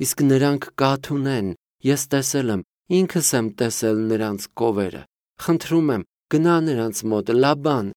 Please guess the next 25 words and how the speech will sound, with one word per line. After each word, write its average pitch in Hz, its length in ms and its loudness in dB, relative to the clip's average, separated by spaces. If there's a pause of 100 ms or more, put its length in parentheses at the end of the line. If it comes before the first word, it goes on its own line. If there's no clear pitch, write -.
(320)
փորձիր 175 560 4
մի 160 140 4
անգամ 147 480 0
էլ 147 180 2
խնդրիր։ 104 600 -8 (500)
Քեզ 151 200 4
համար 147 400 4
դա 135 180 2
դժվար 135 540 0
չէ, 135 280 -2 (460)
շատ-շատ 165 800 2
չեն 143 400 -2
տալու, 127 440 -2 (380)
բայց 143 240 -4
կտան, 107 500 -4 (340)
ասա 151 240 4
նրանց, 160 380 2
որ 143 200 2
երեխայի 151 540 0
համար 147 400 -2
ես 101 120 -4
խնդրում, 98 500 -8 (340)
փոքրիկ 190 580 0
երեխայի 156 760 2
համար։ 73 440 -8